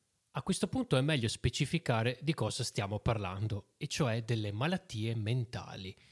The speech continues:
Oggi c'è una grandissima attenzione a questo tipo di problematiche e sappiamo come incidano anche su malattie fisiche o su comportamenti più o meno comprensibili, ma non è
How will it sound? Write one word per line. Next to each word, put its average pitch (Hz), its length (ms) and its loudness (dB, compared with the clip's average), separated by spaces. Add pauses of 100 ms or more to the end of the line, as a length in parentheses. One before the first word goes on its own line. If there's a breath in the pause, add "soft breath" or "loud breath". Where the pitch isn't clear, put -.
(460 soft breath)
Oggi 180 260 4
c'è - 140 2
una 123 140 6
grandissima 127 960 2
attenzione 101 1080 2
a - 80 -10
questo - 340 0
tipo 113 280 0
di 104 160 2
problematiche 104 1000 0 (400 soft breath)
e 135 100 0
sappiamo 170 540 4
come 117 240 6
incidano 156 720 4
anche 131 340 2
su - 240 4
malattie 117 500 2
fisiche 104 720 -2 (300 soft breath)
o 165 140 0
su 151 260 2
comportamenti 175 880 2
più 214 340 0
o 196 180 4
meno 143 320 6
comprensibili, 107 1080 2 (500 soft breath)
ma 170 140 0
non 269 180 4
è 95 180 -12